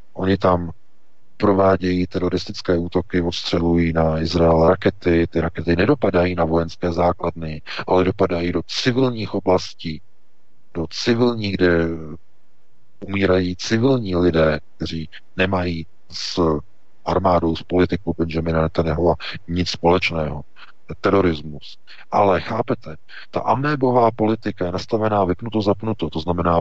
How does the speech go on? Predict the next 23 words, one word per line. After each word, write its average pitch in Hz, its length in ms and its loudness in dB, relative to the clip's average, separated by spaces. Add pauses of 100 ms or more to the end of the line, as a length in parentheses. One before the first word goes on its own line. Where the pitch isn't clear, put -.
bílá, 87 320 4
černá, 76 520 -4
bílá, 90 300 2
černá, 76 500 -6
bílá, 87 260 4
černá, 82 400 -2
dobrý, 82 260 -2
špatný, 78 640 -6
americký 104 580 -2
debilismus, 98 640 0
já 76 120 -8
tomu 82 220 -12
říkám. 80 340 -10 (280)
American 113 560 0 (560)
idiots. 113 500 0 (140)
Prostě - 260 -2
jinak 101 260 2
se 135 80 4
to 107 120 2
nedá 101 280 2
nazvat, 120 360 2 (140)
protože - 320 -4 (440)
oni 135 460 4